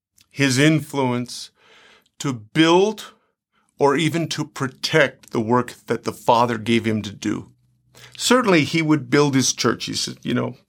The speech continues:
I build my church." He tells Peter that. And, and he would, uh, be fruitful and so bring glory to the Father. John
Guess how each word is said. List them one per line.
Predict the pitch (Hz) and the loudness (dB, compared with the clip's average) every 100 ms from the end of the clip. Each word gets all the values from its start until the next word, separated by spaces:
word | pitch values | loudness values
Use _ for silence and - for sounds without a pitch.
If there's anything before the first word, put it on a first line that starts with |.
| _ - | _ -16
I | |
build | 117 120 127 | -8 -4 -2
my | 139 | -2
church." | 147 - - - - _ _ | -2 -6 -8 -12 -20 _ _
He | _ | _
tells | - 117 | -10 -10
Peter | - 156 107 | -4 -4 -4
that. | - - _ _ - - - - - - | -10 -16 _ _ -20 -20 -20 -20 -6 0
And, | 135 127 113 - - - | 2 2 0 -8 -14 0
and | 143 120 | 2 2
he | - 151 | -2 -2
would, | 143 131 123 - _ _ _ | 0 0 0 -6 _ _ _
uh, | 117 107 82 - _ _ _ 120 | 2 4 2 -2 _ _ _ -6
be | 131 | -4
fruitful | 120 - - 147 160 156 175 180 180 | -4 -6 -2 2 2 0 0 2 2
and | 135 127 | -2 -4
so | - 135 | -2 -2
bring | 117 135 123 | 0 -2 -2
glory | 127 120 127 139 143 139 - _ - | -2 0 2 2 0 -4 -14 _ -8
to | 135 | -4
the | 123 | -4
Father. | 131 135 127 151 175 180 - _ _ _ _ _ _ _ - - _ _ _ - | -4 0 2 2 0 -4 -12 _ _ _ _ _ _ _ -20 -20 _ _ _ -10
John | - 120 127 131 123 | -2 2 2 2 -2